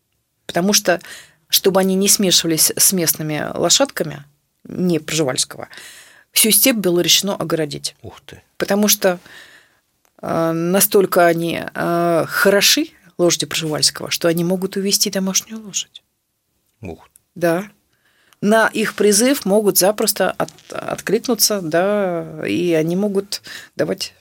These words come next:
Speaker 1: потомство.
Speaker 2: Это как у этих, как у оленей, да, когда с-, с-, с Акжой, э,
Speaker 1: Да.
Speaker 2: говорит, э, типа: «Девчонка, тебе здесь, уходи».
Speaker 1: Мгм.
Speaker 2: <laughs> И она
Speaker 1: Да,
Speaker 2: уходит с
Speaker 1: да,
Speaker 2: ним
Speaker 1: да.
Speaker 2: в, в пампасы, так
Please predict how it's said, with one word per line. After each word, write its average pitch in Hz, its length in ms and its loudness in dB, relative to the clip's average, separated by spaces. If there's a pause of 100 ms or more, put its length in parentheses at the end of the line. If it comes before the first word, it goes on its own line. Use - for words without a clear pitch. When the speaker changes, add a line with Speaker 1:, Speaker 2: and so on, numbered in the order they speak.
Speaker 1:
потомство. - 500 -10
Speaker 2:
Это 104 160 -4
как 101 220 -4
у 110 60 -4
этих, 92 280 -4
как 98 200 -8
у 110 40 2
оленей, 90 360 0
да, 113 160 -6
когда 87 520 -6
с-, 107 280 -16
с-, 95 200 -8
с - 120 -8
Акжой, 98 680 -4 (460)
э, 127 60 -20
Speaker 1:
Да. 151 240 0
Speaker 2:
говорит, 190 240 -2
э, 98 180 -8 (160)
типа: 95 360 -6
«Девчонка, 135 880 2
тебе 104 240 -4
здесь, 95 440 -6
уходи». 98 500 -2 (220)
Speaker 1:
Мгм. 175 140 0
Speaker 2:
<laughs> - 20 -8
И 156 80 0
она 135 160 2
Speaker 1:
Да, 214 100 2
Speaker 2:
уходит 101 240 -4
с 180 120 0
Speaker 1:
да, 190 60 -2
Speaker 2:
ним 190 140 -4
Speaker 1:
да. 175 220 -2 (480)
Speaker 2:
в, - 60 -20
в - 40 -20
пампасы, - 540 -4
так - 140 -20